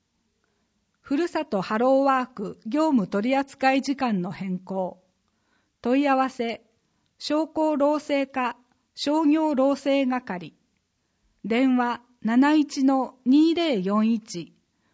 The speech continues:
ファックス、七二の一三四零。四月一日月曜日から、ふるさとハローワークの業務取扱開始時間を次の通り変更します。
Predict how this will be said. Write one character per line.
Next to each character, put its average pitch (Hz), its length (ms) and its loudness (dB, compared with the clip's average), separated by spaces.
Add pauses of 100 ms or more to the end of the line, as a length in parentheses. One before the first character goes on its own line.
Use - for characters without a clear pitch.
(120)
フ - 80 -6
ァ 285 40 -2
ッ 294 40 -6 (140)
ク 196 100 -8
ス、 - 220 -18 (220)
七 254 320 4
二 285 280 6
の 262 380 2
一 247 240 -8
三 294 340 2
四 196 300 0
零。 190 300 -6 (1300)
四 - 180 -4
月 302 280 0 (200)
一 311 80 -2
日 285 340 -4
月 220 300 -4
曜 294 220 0
日 226 100 -4
か 190 140 -8
ら、 185 220 -10 (480)
ふ - 160 -6
る 330 100 -2
さ 320 160 -2
と 247 180 0
ハ 202 140 -4
ロ 247 220 2
ー - 20 2
ワ 285 160 2
ー 269 60 -4
ク 233 140 -6
の 185 280 -8 (140)
業 247 160 2
務 302 240 2
取 294 260 -2
扱 285 480 -4
開 262 260 -2
始 277 140 -8
時 277 160 -6
間 214 300 -4
を 185 200 -6 (120)
次 302 260 2
の 311 160 0
通 262 240 -2
り 185 180 -8
変 202 220 -4
更 202 220 -6
し - 120 -12
ま 190 200 -8
す。 - 160 -20